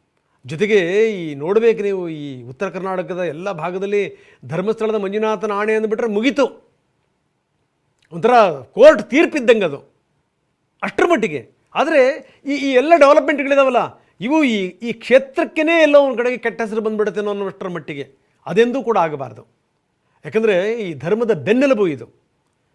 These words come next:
ಶ್ರದ್ಧಾ ಕೇಂದ್ರ, ನಂಬಿಕೆ ಇದೆಯಲ್ಲಿ, ಶ್ರದ್ಧೆ ಇದೆಯಲ್ಲಿ, ಭಕ್ತಿ ಇದೆಯಲ್ಲಿ, ಭಾವನೆಗಳಿದೆಯಲ್ಲಿ, ಅದಕ್ಕೆಂದೂ ಕೂಡ ಧಕ್ಕೆ ಬರಬಾರ್ದು. ಮಾಡಲಿ, ಬೇಕಾದ್ದು ಮಾಡಲಿ, ಸತ್ಯ ಹೊರಗಡೆ ಬರಲಿ.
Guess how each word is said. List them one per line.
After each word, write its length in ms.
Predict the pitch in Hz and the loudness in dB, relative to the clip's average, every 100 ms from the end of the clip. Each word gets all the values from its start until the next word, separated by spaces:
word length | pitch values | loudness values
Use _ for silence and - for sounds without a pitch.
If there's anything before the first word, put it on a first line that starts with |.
| _ _ - | _ _ -6
ಶ್ರದ್ಧಾ 320 | 190 175 247 | -4 2 2
ಕೇಂದ್ರ, 320 | 254 214 143 123 _ _ _ _ _ _ _ _ 151 | 4 -2 -2 -14 _ _ _ _ _ _ _ _ -2
ನಂಬಿಕೆ 360 | 208 277 285 | 0 2 2
ಇದೆಯಲ್ಲಿ, 420 | 269 220 175 151 | 2 2 0 -4
ಶ್ರದ್ಧೆ 420 | 131 180 220 269 262 | -8 -6 -2 0 0
ಇದೆಯಲ್ಲಿ, 380 | 214 180 160 | 0 -2 -4
ಭಕ್ತಿ 340 | 127 190 - 285 | -6 -6 -4 -2
ಇದೆಯಲ್ಲಿ, 440 | 254 214 180 151 _ _ - | 2 2 0 -8 _ _ -2
ಭಾವನೆಗಳಿದೆಯಲ್ಲಿ, 1040 | 190 294 320 294 240 220 175 151 139 _ _ _ _ _ _ _ 151 | 4 6 6 2 4 4 2 -4 -10 _ _ _ _ _ _ _ 0
ಅದಕ್ಕೆಂದೂ 500 | 247 339 294 277 302 | 4 4 4 2 0
ಕೂಡ 160 | 285 | 0
ಧಕ್ಕೆ 280 | 240 220 226 | 0 0 0
ಬರಬಾರ್ದು. 600 | 208 190 175 131 120 _ _ _ _ _ _ _ _ _ _ _ _ 190 | -2 0 0 -2 -14 _ _ _ _ _ _ _ _ _ _ _ _ -2
ಮಾಡಲಿ, 240 | 285 320 | 0 2
ಬೇಕಾದ್ದು 460 | 233 233 233 302 285 | 2 2 2 0 2
ಮಾಡಲಿ, 560 | 285 262 190 - _ - | -2 0 -4 -4 _ -10
ಸತ್ಯ 220 | 254 311 | -2 4
ಹೊರಗಡೆ 280 | 277 285 277 | 4 4 2
ಬರಲಿ. 600 | 269 233 156 - _ | 2 -2 -6 -8 _